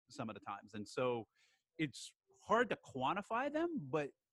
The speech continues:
it's easy to get the concept. And that's what I wanna get across to people is that, you know, when you, when you finally retire, you know,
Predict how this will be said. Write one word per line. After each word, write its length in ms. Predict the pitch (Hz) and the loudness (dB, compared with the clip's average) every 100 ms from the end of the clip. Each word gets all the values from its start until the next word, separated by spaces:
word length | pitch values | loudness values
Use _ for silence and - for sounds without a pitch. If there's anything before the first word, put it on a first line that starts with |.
| 160 | -4
it's 160 | 143 - | -2 -4
easy 300 | 175 165 175 | -2 -2 -4
to 100 | 139 | -2
get 160 | 139 | -4
the 80 | 117 | -4
concept. 640 | - 113 110 - 104 - | -6 -4 -4 -6 -12 -8
And 100 | 107 | -4
that's 220 | 113 156 - | -2 -2 -2
what 120 | 220 | -4
I 40 | |
wanna 160 | 139 117 | -2 -2
get 120 | 107 | -4
across 380 | 98 - 139 254 | -6 -6 -8 -8
to 100 | 104 | -12
people 380 | - 101 101 95 | -10 -10 -8 -6
is 240 | 101 98 | -6 -6
that, 240 | 113 101 104 _ _ - - _ _ _ | -2 -2 -2 _ _ -20 -20 _ _ _
you 100 | 156 | 0
know, 240 | 160 147 131 143 | 2 0 -2 -2
when 180 | 160 180 | 0 0
you, 180 | 185 151 - | -2 -4 -4
when 140 | 196 | -2
you 60 | 196 | -2
finally 440 | - 202 294 285 | -2 0 2 0
retire, 640 | 131 - - 107 156 220 202 | -4 -6 -8 -6 -6 -6 -4
you 120 | 160 | -2
know, 100 | 135 | -2